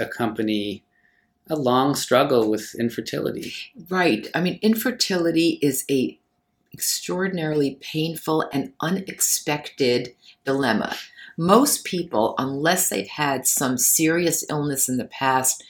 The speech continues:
Speaker 2: which has rendered them infertile, which is a minority of people with infertility, never think it's gonna be
Speaker 1: Mm.
Speaker 2: them. And yet one out of six couples struggles with infertility. So nobody
Speaker 1: Wow.
Speaker 2: tells you, you know, when you're getting married, when you're planning this, when you're planning that,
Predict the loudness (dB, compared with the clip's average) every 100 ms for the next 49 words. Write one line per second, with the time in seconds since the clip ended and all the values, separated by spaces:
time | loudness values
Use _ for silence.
0 | -20 -18 -6 -4 -2 -4 -2 -2 0 -2
1 | -2 -2 -4 -4 -2 0 -2 -4 -4 -4
2 | -4 -6 -8 -10 -8 -2 0 2 6 6
3 | 6 4 2 -4 -20 -12 -10 -10 -6 -4
4 | -2 -4 -2 -6 -6 -10 -8 -4 -2 -2
5 | -4 -4 -2 -2 -2 -4 -2 -4 -4 -6
6 | -4 -4 -4 -2 -2 -2 -4 -2 0 0
7 | -2 -10 _ _ -20 -20 -20 _ -2 0
8 | 0 2 2 4 2 2 0 -2 -4 -2
9 | -2 0 0 0 -2 -2 0 0 -2 -2
10 | -6 -4 -6 -4 -8 -4 -2 -2 -4 -10
11 | -14 _ _ -20 -16 -6 2 2 4 2
12 | 4 6 6 6 6 6 4 2 2 2
13 | 0 2 2 2 2 2 2 0 0 0
14 | -2 0 0 0 0 2 0 -2 -6 -4
15 | -4 -2 2 2